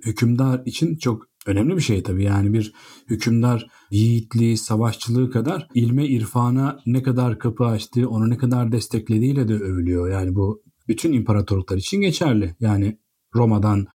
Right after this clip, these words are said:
işte Bizans'tan, Osmanlı'dan tut da bugün işte İngiliz imparatorluğuna, Amerikan imparatorluğuna kadar hepsi için geçerli. Belki biraz bununla il-, ilgili olabileceğini düşünüyorum. Bir başka etkisi de şu, daha yerleşik, daha tırnak içinde söylüyorum, kentli bir topluluk olmaya başlıyor Osmanlılar.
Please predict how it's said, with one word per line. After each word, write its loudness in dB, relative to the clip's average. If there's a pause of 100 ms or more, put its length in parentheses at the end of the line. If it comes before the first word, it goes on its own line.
(140)
işte -4
Bizans'tan, 0
Osmanlı'dan 0
tut -12
da 0
bugün 2
işte -8
İngiliz 2
imparatorluğuna, 0
Amerikan 0
imparatorluğuna 0
kadar 0 (260)
hepsi -2
için -2
geçerli. -2 (200)
Belki 0
biraz 0
bununla 0
il-, 0
ilgili 0
olabileceğini 0
düşünüyorum. -4 (120)
Bir 0
başka -2
etkisi -2
de 2
şu, -2 (180)
daha 2
yerleşik, 0 (200)
daha 0
tırnak -2
içinde 0
söylüyorum, 0
kentli 0
bir 0
topluluk -2
olmaya 0
başlıyor -2
Osmanlılar. 0